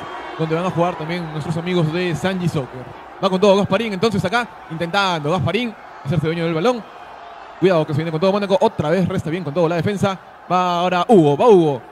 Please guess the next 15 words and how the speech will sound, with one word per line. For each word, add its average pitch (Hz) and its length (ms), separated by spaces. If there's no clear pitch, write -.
La 147 140
revienta 170 380
Hugo, 262 360
nuevamente 190 420
balón 196 220
dividido, 220 320
atención, 180 380
cuidado, 202 260
viene 214 180
con 185 100
todo 208 140
el 185 60
cuadro 202 360
del 160 120
Mónaco. 240 360